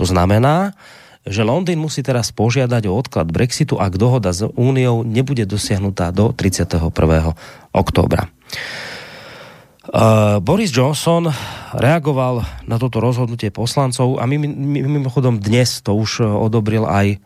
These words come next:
odobril aj snemovňa lordov. Boris, e, reagoval slovami, že parlament sa tak vlastne priblížil k zmáreniu akejkoľvek dohody o Brexite, pričom označil tento návrh zákona za kapituláciu.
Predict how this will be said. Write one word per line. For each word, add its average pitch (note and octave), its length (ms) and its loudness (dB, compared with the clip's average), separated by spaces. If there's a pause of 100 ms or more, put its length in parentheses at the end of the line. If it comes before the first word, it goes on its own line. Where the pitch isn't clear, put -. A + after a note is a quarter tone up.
(100)
odobril G#2+ 320 0
aj G2 160 0
snemovňa G#2 480 0
lordov. D#3+ 560 2 (1040)
Boris, C#3 640 2
e, B2 80 2 (560)
reagoval C3+ 560 0
slovami, A#2+ 720 -2 (320)
že A2+ 160 0
parlament A#2+ 640 0
sa - 240 0
tak A#2 160 0
vlastne A#2 240 0
priblížil A#2 560 0
k G2+ 80 -6
zmáreniu A2+ 640 0
akejkoľvek G2+ 580 -2
dohody G2+ 320 2
o E2+ 80 2
Brexite, B2 480 -2
pričom G#2+ 400 -2
označil G#2+ 400 -2
tento A#2 240 0
návrh G2 480 0
zákona G2+ 240 0
za F#2 160 0
kapituláciu. F2 960 -2